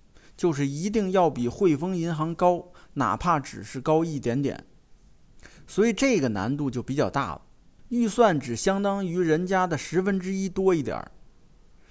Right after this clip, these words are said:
占地面积呢是一样的，又要比别人高。贝聿铭就非常犯愁，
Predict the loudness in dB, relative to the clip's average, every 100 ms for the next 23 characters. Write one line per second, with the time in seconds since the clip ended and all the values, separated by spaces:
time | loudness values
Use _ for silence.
0 | -8 6 6 6 0 2 2 2 -2 -6
1 | -8 -10 -10 -8 -4 2 2 2 -6 -18
2 | -20 -6 4 6 6 2 -4 -4 0 0
3 | 2 0 -2 -8 -18 -20 -20 -20 -20 -20
4 | -18 -16 -14 -16 -18 4 6 6 0 0
5 | 0 0 0 2 2 0 2 0 0 -2
6 | -4